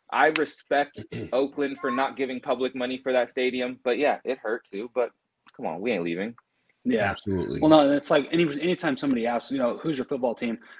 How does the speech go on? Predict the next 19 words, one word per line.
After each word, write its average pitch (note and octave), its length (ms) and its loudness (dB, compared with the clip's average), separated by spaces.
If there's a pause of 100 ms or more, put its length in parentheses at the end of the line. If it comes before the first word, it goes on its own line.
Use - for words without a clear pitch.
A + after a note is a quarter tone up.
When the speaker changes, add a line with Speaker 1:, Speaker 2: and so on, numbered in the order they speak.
Speaker 3:
I C3 40 -6
say, B2 300 4 (320)
"I'm B2+ 140 -2
a A2+ 80 0
Raiders A#2 640 4
fan, G2 340 -6
not A#2+ 200 4
a G#2+ 100 0 (180)
Vegas A#2+ 320 4
fan, A2+ 400 -2 (140)
not A2+ 200 0
an B2 140 4
Oakland B2+ 400 4
Speaker 2:
Yep. B2+ 80 0
Speaker 3:
fan, B2 240 2
not A#2+ 160 0
an B2+ 80 2
L C3 180 4
A B2 140 4